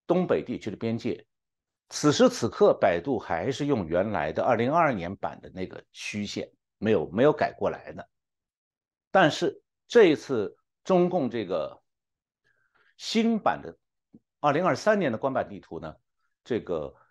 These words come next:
中俄两国在中国东北地区的边界呢，用的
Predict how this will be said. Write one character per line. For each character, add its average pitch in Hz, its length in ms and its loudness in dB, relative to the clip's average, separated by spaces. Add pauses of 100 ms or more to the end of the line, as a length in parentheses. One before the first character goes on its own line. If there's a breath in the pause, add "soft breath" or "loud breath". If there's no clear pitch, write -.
(120)
中 170 200 0
俄 147 120 6
两 90 200 0
国 101 160 -4
在 110 140 -4
中 - 240 -8
国 127 80 0
东 170 180 -4
北 117 160 -2
地 107 140 -12
区 - 140 -14
的 92 60 -14
边 113 180 -8
界 113 160 -6
呢， 78 120 -12 (760)
用 135 220 -2
的 90 160 -6